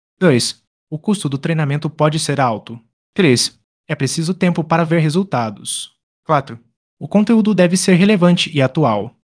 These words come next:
Cinco. A comunicação clara é essencial para o sucesso.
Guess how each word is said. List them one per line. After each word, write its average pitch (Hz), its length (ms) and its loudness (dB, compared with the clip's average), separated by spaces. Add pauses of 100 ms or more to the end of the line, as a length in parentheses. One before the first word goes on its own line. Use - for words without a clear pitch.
Cinco. 135 360 2 (360)
A 156 120 -4
comunicação 175 640 0
clara 170 320 2
é 175 60 2
essencial 156 500 0
para 165 180 -2
o - 20 -2
sucesso. 113 680 -8